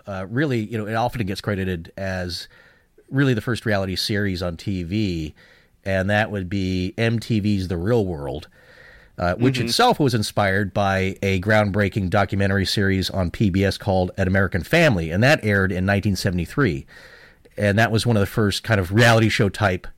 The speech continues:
Speaker 1: film documentaries. And The Real World, really,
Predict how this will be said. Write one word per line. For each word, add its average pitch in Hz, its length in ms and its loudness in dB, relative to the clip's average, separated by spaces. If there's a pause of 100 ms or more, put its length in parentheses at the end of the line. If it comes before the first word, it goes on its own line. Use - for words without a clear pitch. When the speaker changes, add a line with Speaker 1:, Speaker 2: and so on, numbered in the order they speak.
Speaker 1:
film 156 380 2
documentaries. 85 800 -4 (640)
And 98 560 0 (120)
The 117 120 0
Real 147 260 4
World, 104 280 0
really, 107 440 0